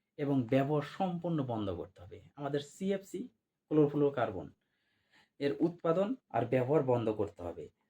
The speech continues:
তারপরে আরও আছে, জনসংখ্যাকে আমাদের নিয়ন্ত্রণ করে চলতে হবে এবং এই সম্বন্ধে, এবং এই সম্বন্ধে জনসংখ্যার যে নিয়ন্ত্রণ, এটা তো নিয়ন্ত্রণ করতে হবে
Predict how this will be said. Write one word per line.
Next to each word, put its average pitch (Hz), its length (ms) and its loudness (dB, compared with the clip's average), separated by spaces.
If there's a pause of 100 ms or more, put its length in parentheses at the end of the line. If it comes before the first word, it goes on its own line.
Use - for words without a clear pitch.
(120)
তারপরে 160 440 6
আরও 165 240 4
আছে, 113 320 2 (460)
জনসংখ্যাকে 175 800 0
আমাদের 151 260 -2
নিয়ন্ত্রণ 156 580 -2
করে 160 200 0
চলতে 160 340 -2
হবে 160 280 -8 (460)
এবং 185 380 0
এই 220 240 -2
সম্বন্ধে, 175 640 0 (640)
এবং 156 280 0
এই 202 100 0
সম্বন্ধে 139 320 -2
জনসংখ্যার 165 580 0
যে 160 100 -6
নিয়ন্ত্রণ, 147 600 -2
এটা 143 160 -4
তো 143 80 -2
নিয়ন্ত্রণ 160 420 -2
করতে 170 320 -4
হবে 214 200 -2